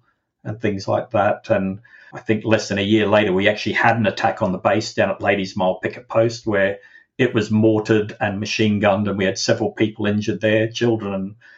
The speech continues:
and some of the wives, uh, when we had an actual attack not long after that. So that previous threat was obviously, you know, came to fruition again later on where they,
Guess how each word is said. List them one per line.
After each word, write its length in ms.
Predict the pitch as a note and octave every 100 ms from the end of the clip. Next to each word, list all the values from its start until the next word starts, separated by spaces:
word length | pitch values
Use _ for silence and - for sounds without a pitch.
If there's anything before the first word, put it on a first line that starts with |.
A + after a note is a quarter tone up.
| _
and 140 | - G2
some 200 | - G2+
of 60 |
the 60 | F#2+
wives, 600 | G2+ G#2 A2 A2 - - _ _ _
uh, 240 | G#2+ G2+ F#2+
when 160 | A2
we 80 | F#2+
had 160 | F2+ F#2
an 100 | G2+
actual 320 | G#2+ - A2
attack 380 | G2+ A2+ G#2+ - _ -
not 200 | G#2+ -
long 180 | G2 G#2
after 300 | A2 - A2
that. 240 | - - _ _ _ _
So 560 | - - A2+ A2 G#2+ - _ _ _ -
that 360 | F3+ - B2
previous 420 | - A#2+ G2+ - -
threat 280 | A#2+ -
was 240 | A2+ G2+ -
obviously, 580 | G#2 G2+ - G#2 G2+ - _ _ _ _ _ -
you 120 | G#2
know, 120 | F#2+
came 300 | - A#2+ G#2+
to 80 | F#2
fruition 420 | - A2+ G#2 G#2
again 460 | F#2+ A2 G#2 G2 A2+
later 420 | A#2 G#2 F#2 G#2+ G#2
on 220 | G2+ F#2+
where 160 | G2
they, 280 | G2+ G2 G2+